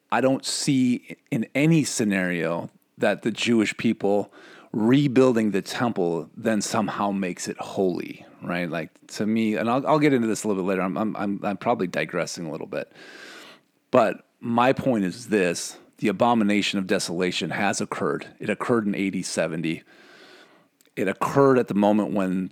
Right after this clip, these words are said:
the Romans destroyed the temple. The, the, the Temple Mount was vacated.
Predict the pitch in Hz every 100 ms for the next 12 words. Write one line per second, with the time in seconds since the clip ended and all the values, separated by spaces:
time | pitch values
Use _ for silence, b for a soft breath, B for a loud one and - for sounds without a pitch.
0 | - 90 95 95 90 95 - 87 - -
1 | 98 90 92 - 85 80 78 76 _ -
2 | 82 - 95 - 87 - - 107 95 92
3 | 87 78 85 95 95 - 98 80 82 -